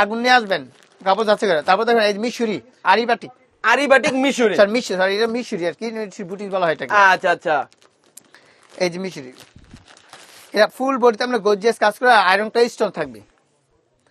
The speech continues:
Speaker 1: আয়রন করে স্টোন থাকবে।
Speaker 2: আচ্ছা, আচ্ছা।
Speaker 1: এই যে।
Speaker 2: ভাই, এগুলো ধোয়ার পরে কি যাবে না, না?
Speaker 1: ধোয়ার রং কষে গ্যারান্টি ভাই, যাবে না। এগুলো হচ্ছে আয়রন করে স্টোন ভাই।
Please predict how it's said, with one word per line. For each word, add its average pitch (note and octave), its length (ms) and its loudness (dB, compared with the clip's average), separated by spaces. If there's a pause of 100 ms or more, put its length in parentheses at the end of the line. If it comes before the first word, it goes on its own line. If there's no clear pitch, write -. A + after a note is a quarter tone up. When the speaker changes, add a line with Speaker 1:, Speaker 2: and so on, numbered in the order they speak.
(380)
Speaker 1:
আয়রন G3 240 2
করে G#3+ 180 0
স্টোন G3+ 200 -8
থাকবে। C3+ 260 -10 (160)
Speaker 2:
আচ্ছা, D3+ 380 -4
আচ্ছা। A#3+ 340 -4 (220)
Speaker 1:
এই C#3+ 140 -4
যে। A#2 100 -18 (120)
Speaker 2:
ভাই, A#3+ 120 6
এগুলো C#4 180 2
ধোয়ার A3+ 240 4
পরে C4+ 120 2
কি C4+ 100 0
যাবে A#3+ 200 4
না, A3 80 0
না? C4+ 160 2 (160)
Speaker 1:
ধোয়ার G#3 260 4
রং A#3 180 4
কষে A3+ 180 -10
গ্যারান্টি F#3+ 300 0
ভাই, D#3+ 160 -4
যাবে F#3+ 220 4
না। F3+ 60 0
এগুলো G3 140 0
হচ্ছে G3+ 120 -2
আয়রন G#3 340 2
করে A#3 240 0
স্টোন D#3 280 -6
ভাই। A2+ 140 -14